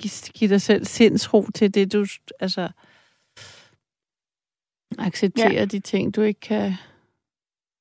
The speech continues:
Speaker 2: Formå selv.
Speaker 1: Ja, gøre noget ved, og så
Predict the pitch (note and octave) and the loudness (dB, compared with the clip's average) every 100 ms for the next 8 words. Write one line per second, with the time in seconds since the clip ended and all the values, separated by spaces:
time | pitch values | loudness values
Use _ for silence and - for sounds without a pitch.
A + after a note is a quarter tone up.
0 | _ _ _ _ _ _ _ _ - G#3 | _ _ _ _ _ _ _ _ -2 2
1 | G#3 F#3 A3+ - - - _ - G#3 G#3 | 2 0 -4 -4 -4 -4 _ 0 4 4
2 | G3+ G#3+ G#3 G3+ G#3+ G#3 G#3+ G#3+ A3 G#3+ | 4 4 6 6 6 4 4 4 4 2
3 | - G3 - G#3 G3 G3+ | 0 -2 0 2 4 0